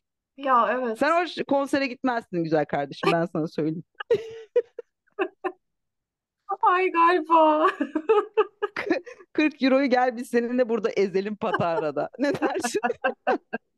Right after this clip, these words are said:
Speaker 1: Bence olur ya. Ama bir daha düşün. Çünkü demin şey, adamın mesela dört şarkısını çok iyi biliyorum, ezbere biliyorum. Dedim
Speaker 2: Evet.
Speaker 1: yine albümüne bir bakayım. Sevdim, o şarkıyı da sevdim.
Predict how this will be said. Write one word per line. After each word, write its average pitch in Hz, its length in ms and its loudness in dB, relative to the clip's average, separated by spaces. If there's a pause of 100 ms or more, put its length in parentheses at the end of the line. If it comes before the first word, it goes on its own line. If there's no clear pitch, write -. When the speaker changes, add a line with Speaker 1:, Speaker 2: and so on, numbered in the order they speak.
(720)
Speaker 1:
Bence 269 400 2
olur 277 360 -4
ya. 220 460 2 (240)
Ama 339 240 -2
bir 320 100 -4
daha 320 220 4
düşün. 269 220 -6
Çünkü 311 420 -4 (260)
demin 294 300 0
şey, 302 260 0
adamın 285 340 2
mesela 294 340 0
dört 294 260 2
şarkısını 247 440 -4
çok - 280 -8
iyi 190 140 -8
biliyorum, 165 320 -4
ezbere 196 480 -2
biliyorum. 226 300 -4
Dedim 294 140 -2
Speaker 2:
Evet. 294 200 -2
Speaker 1:
yine 320 100 2
albümüne 285 600 0
bir 240 40 -8
bakayım. 226 320 -8
Sevdim, 220 480 0
o 226 80 0
şarkıyı 196 400 -2
da 196 80 -8
sevdim. 175 540 -10